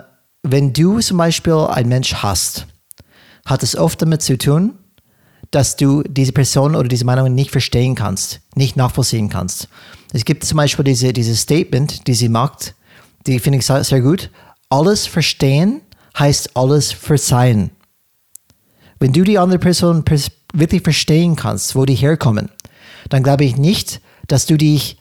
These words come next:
hassen, dass du die Person hassen würdest, weil du kannst es nachvollziehen. Es gibt diese Empathie. Und ich, ich, ich übertrage das Situation, diese gleiche Situation, du und eine andere Person,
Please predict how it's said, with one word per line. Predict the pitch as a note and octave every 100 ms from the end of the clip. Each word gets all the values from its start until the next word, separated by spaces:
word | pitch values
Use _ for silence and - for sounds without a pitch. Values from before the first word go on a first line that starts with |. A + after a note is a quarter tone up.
| -
hassen, | - C#3 - D#3 D3+ C3+
dass | D#3 -
du | D3+
die | C#3+
Person | D3 C3+ C3+ B2
hassen | C3 - B2
würdest, | A#2+ - - - - - _
weil | D3+
du | D3
kannst | D#3 D3+
es | E3 - D3+
nachvollziehen. | C#3+ D3+ D3 A#2+ A#2 G#2 F#2+ - - -
Es | B2
gibt | D3+ D3+
diese | D3
Empathie. | D#3+ B2+ C#3 - D3 A2 - _ _ _ _ _ - - - _ _ -
Und | D3 D3 - -
ich, | D#3 -
ich, | F#3+ -
ich | F#3+ F3
übertrage | - E3+ D#3 D#3 F3 F#3+ E3
das | D#3+ D#3+ -
Situation, | F#3+ F#3+ F3 - C3+ A2 F#2+ - _ _ _ -
diese | C#3+ C#3+
gleiche | D3 D3+
Situation, | F3+ F#3 F3+ D#3+ E3 F#3+ F#3
du | E3
und | F#3+
eine | F#3
andere | D#3+ D#3
Person, | D3+ C3 C#3 D#3+ A#3+